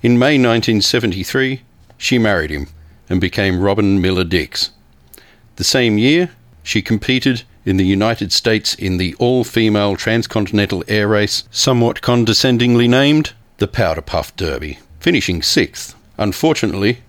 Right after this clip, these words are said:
in nineteen seventy-three, she found a malignant melanoma on her leg. She had it removed post haste and said to her sister Patsy, quote, "If they've got it all,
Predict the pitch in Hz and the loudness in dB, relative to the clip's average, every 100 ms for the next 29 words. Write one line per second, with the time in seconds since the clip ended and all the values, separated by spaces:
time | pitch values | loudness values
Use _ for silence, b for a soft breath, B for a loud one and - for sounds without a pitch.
0 | _ 95 92 90 87 90 - 101 92 85 | _ -2 0 -2 -4 -4 -2 -2 -2 -4
1 | - 110 113 b b b - 107 - 113 | -2 0 -2 b b b -4 -4 0 0
2 | 113 110 101 107 98 95 104 110 110 110 | 2 2 2 2 0 0 0 0 0 0
3 | 87 80 - 95 85 101 113 80 69 - | 0 -4 -4 -4 -2 0 0 -2 -8 -20
4 | _ - - _ b b - - 147 143 | _ -20 -20 _ b b -6 0 0 2
5 | 120 127 123 - - 110 - 123 95 - | 2 4 4 2 0 0 0 -2 -2 -4
6 | - - - 107 - 113 107 98 107 - | -10 -14 -6 -2 0 0 2 2 2 0
7 | 113 - - 117 110 - 107 - - - | -2 -2 -2 -2 -2 0 -2 -2 -14 -18
8 | - 113 110 - - - b b b b | -2 0 0 -4 -18 -20 b b b b
9 | b - 101 107 98 135 147 127 110 107 | b -8 -4 -2 0 0 2 2 4 2